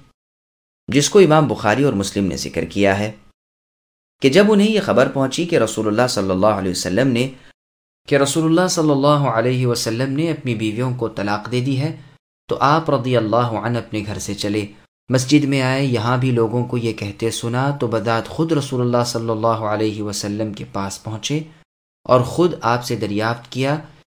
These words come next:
کہ کیا یہ سچ ہے کہ آپ نے اپنی ازواج مطہرات کو طلاق دے دی؟ رسول اللہ صلی اللہ علیہ وسلم نے فرمایا، غلط ہے۔ چنانچہ فاروق اعظم عمر رضی اللہ عنہ نے اللہ تعالیٰ کی بڑائی بیان کی۔ صحیح مسلم میں ہے کہ پھر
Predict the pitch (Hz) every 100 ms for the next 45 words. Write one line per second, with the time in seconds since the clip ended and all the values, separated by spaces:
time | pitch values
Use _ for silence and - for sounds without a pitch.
0 | - 139 139 147 175 156 143 139 - 160
1 | 160 127 110 113 123 120 123 117 98 107
2 | 107 113 104 104 98 107 110 - 113 107
3 | 104 98 101 110 110 139 156 - _ _
4 | _ _ _ 127 123 160 160 175 165 151
5 | 135 123 139 123 113 120 120 104 107 117
6 | 127 123 120 120 139 135 131 143 143 131
7 | 127 - - _ _ _ 143 156 165 226
8 | 214 135 147 147 147 123 110 117 151 175
9 | 131 113 113 107 104 110 101 107 117 107
10 | 101 120 131 143 123 123 110 104 104 117
11 | - 160 117 113 120 107 104 95 98 107
12 | 101 - _ _ _ _ _ _ _ _
13 | _ _ - 143 147 139 170 175 170 165
14 | 190 165 - 160